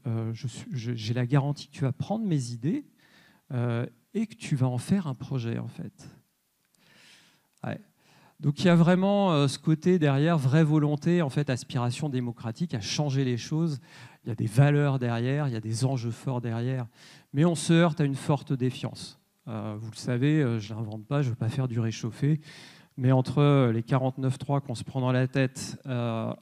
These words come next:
entre, euh, bah, le fait de dire « Non, non, moi, c'est moi qui décide effectivement dans ma commune, j'ai toute légitimité, tu m'es, tu m'as élu, tu m'as donné un bulletin de vote et on cantonne la démocratie à ça »,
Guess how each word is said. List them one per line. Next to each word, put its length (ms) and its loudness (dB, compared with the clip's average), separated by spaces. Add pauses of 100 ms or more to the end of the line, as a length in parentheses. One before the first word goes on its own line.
entre, 800 0
euh, 680 -4
bah, 120 -8
le 140 -4
fait 240 -2
de 120 0
dire « 280 0
Non, 120 0
non, 220 0
moi, 140 -4
c'est 160 -12
moi 160 2
qui 120 -8
décide 380 -6
effectivement 520 -8
dans 100 -8
ma 120 -6
commune, 380 -4
j'ai 140 -8
toute 240 -8
légitimité, 680 -4
tu 200 -8
m'es, 240 -4
tu 180 -12
m'as 160 -2
élu, 300 0
tu 120 -16
m'as 120 -4
donné 200 0
un 100 -2
bulletin 360 -4
de 60 -8
vote 180 0
et 80 -6
on 60 -12
cantonne 420 -4
la 80 -6
démocratie 960 -8
à 80 -10
ça », 360 -4